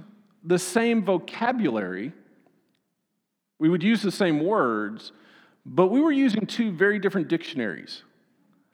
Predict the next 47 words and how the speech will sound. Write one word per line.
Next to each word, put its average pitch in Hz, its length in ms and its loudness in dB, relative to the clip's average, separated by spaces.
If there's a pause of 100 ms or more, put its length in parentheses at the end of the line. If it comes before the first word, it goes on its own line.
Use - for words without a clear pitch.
(380)
as 139 200 0
to 147 140 -4
what 151 440 -2
those 131 420 -2
words 120 540 -4
meant. 127 520 -4 (800)
And 170 120 2
so 240 120 4
there 202 120 6
was 165 140 4
a 160 40 4
lot 226 440 6
of 185 100 2
misunderstanding, 175 640 -2
and 151 100 0
there 170 120 0
was 165 280 -4 (360)
quite 233 280 4
a 202 40 4
bit 185 120 0
of 147 100 -2
tension 233 380 -2
until 151 320 0
we 170 100 2
started 160 380 -2
to 139 60 -2
learn 170 540 0
really 269 280 0
what 151 260 0
each 160 180 -8
other's 135 320 -4
language 143 380 -2
were 185 220 -2 (100)
and 165 140 -2
what 220 160 -2
they 180 160 2
meant 180 540 0 (500)
by 180 220 6
the 165 100 2
word 185 480 4
that 147 120 -2
we 226 180 0
thought 175 360 4
meant 175 300 0
a 147 40 -4
different 147 400 -2
thing, 95 280 -6